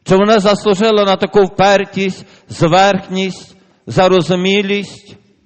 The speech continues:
таку неповагу з твоєї сторони? Чи ти маєш війти в їх становище і сказати: "Я не один, є ще старша сестра, молодший брат,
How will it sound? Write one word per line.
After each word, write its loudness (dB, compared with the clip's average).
таку 2
неповагу 2
з -8
твоєї 0
сторони? -4
Чи -4
ти 0
маєш 0
війти 0
в 0
їх -4
становище -4
і -4
сказати: -2
"Я 0
не -4
один, -6
є -2
ще -4
старша -2
сестра, -4
молодший -6
брат, -6